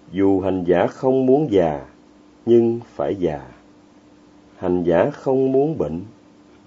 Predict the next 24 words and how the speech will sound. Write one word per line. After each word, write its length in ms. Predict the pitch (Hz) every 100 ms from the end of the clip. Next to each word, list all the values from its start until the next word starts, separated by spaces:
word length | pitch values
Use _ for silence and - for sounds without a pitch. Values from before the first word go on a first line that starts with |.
| - _ -
nhưng 340 | 113 113 113
phải 340 | 110 - 71 90
bệnh. 320 | 76 71 78 - _ _ _ _ - _ _ _ _ _ _ _
Và 140 | 95 98
hành 260 | 95 98 92
giả 240 | 87 110
không 320 | 143 135 127
muốn 180 | 131 147 156
chết, 260 | 147 147 170 _ _ _ _ _ _ _ _ _ -
nhưng 300 | 117 113 107 95
phải 280 | - 65 -
chết. 220 | - 104 123 - - _ _ _ _ - _ _ _ _ _ _ _ - _ _ - - _
Trong 260 | 131 131 131
đời 220 | 95 80 67
sống 300 | 107 107 123
hàng 260 | 85 76
ngày, 320 | 76 76 71 69 _ _ _ _ _ _ _ _ _ _ _ _ _ _ -
hành 260 | 95 85 80
giả 180 | 82
đối 360 | 95 92 135 147
diện 340 | 87 85 87 107 -
với 280 | 120 135 170 - _ _ _ _ -
buồn 300 | 87 78 73
rầu, 340 | 76 76 69